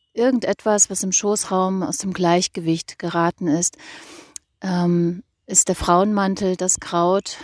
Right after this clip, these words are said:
was, auch wenn es in Mischungen ist,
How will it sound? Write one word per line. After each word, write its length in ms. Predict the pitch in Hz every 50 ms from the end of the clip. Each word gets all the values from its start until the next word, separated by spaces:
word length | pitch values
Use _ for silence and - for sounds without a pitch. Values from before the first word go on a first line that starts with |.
| - - - - _ _
was, 540 | 196 180 170 175 170 - - - - - - _ _ _ _ _ _ _ _ _ _ _ _ _ _
auch 300 | - 202 180 180 180 -
wenn 140 | 185 175 180
es 140 | 170 - -
in 180 | 185 175 175
Mischungen 500 | 180 226 - - 262 240 240 240 240 226
ist, 340 | 277 254 269 254 - - -